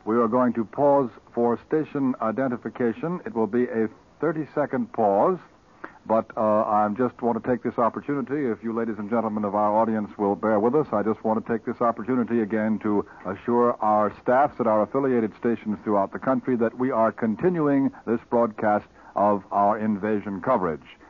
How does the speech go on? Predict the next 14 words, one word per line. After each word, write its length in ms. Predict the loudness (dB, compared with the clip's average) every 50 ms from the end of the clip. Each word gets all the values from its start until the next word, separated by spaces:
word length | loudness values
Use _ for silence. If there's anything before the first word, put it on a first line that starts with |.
| -16 -6 -2
We 180 | -2 -2 0
are 300 | 0 0 2 2 2 2
breaking 460 | 0 0 0 -2 0 -2 -4 -4 -4
for 200 | -2 0 0 0
station 400 | 0 0 -2 -2 0 0 -2 -4
identification 800 | 0 0 0 0 0 -2 -6 -6 -4 -2 -2 -2 -2 -4 -4 -2
for 240 | 0 0 2 2 2
thirty 320 | 0 -2 -2 -2 -2 -4 -2 -2
seconds. 340 | -2 -2 0 -2 -6 -8 -10 -10 -6
This 180 | -4 -4 -4 -2
is 160 | -2 -4 -4 -4 -4
C 140 | -4 -2 -2
B 180 | 0 0 2
S, 160 | 2 2 0